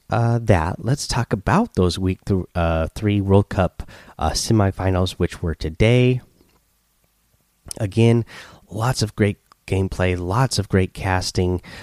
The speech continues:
But man, the one moment that really stuck out, and I'm sure a ton of you have already seen it by now,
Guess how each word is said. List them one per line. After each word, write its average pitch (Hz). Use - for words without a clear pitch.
But 85
man, 110
the 82
one 110
moment 123
that 85
really 113
stuck -
out, 113
and 104
I'm 80
sure 120
a -
ton -
of 117
you 110
have 101
already 92
seen -
it 110
by 110
now, 113